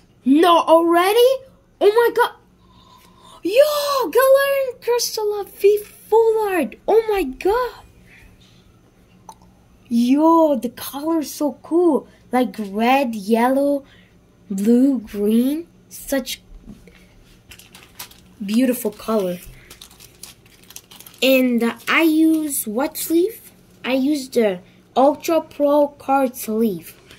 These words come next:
I use these sleeves to sleeve all my Ultra Rare that I have. Man! Wow!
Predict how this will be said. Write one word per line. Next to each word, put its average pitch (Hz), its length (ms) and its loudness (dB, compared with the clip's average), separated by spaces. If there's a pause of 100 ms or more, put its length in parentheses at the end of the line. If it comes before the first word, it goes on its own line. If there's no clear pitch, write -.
(140)
I 202 60 -2
use 233 340 2
these 269 280 -2
sleeves 277 400 -6 (280)
to 208 80 -12
sleeve 254 420 -4 (180)
all 269 200 2
my 285 240 -2
Ultra 240 420 -6
Rare 175 200 -14 (580)
that - 240 -10
I 240 140 -6
have. 196 280 -10 (3000)
Man! 302 800 0 (720)
Wow! 240 1120 -2